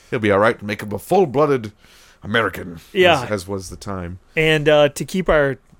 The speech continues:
Speaker 2: our, uh, our Buffalo relations going.
Speaker 1: Yeah.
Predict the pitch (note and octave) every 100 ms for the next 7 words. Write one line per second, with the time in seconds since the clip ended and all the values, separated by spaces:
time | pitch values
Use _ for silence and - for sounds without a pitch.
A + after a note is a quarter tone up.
0 | _ _ - B2 B2 B2 A#2+ A#2 A#2+ _
1 | _ - B2 A2+ _ - G3+ D#3+ C3 A#2+
2 | A#2+ A#2+ - A#2+ - B2 A#2+ A#2 _ _
3 | _ G#2 G#2